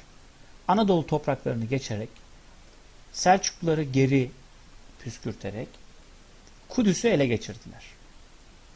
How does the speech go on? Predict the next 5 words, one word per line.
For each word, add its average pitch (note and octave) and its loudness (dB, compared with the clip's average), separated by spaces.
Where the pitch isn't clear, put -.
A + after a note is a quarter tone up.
Urfa, G#3 2
Halep, D#3 2
Antakya, D3+ 0
Trablus F3 4
kontluklarını A#2+ -2